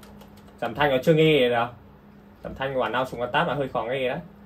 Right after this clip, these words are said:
Tám mạng của anh em ơi.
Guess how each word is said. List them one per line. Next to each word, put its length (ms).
Tám 200
mạng 200
của 60
anh 100
em 140
ơi. 100